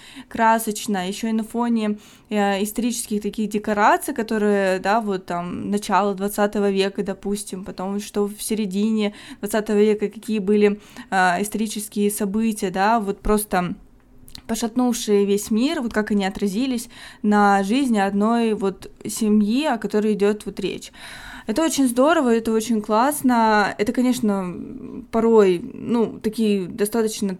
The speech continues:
толстые тома этих книг, но ты,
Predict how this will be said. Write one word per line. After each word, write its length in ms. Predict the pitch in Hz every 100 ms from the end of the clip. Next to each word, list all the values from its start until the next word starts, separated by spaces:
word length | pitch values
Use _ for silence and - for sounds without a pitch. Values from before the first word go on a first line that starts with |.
| -
толстые 640 | 247 220 220 202 180 170 170
тома 800 | 202 185 175 214 302 311 294 233
этих 300 | 226 220 220 226
книг, 320 | 220 208 - - - - -
но 100 | 214
ты, 340 | 208 285 277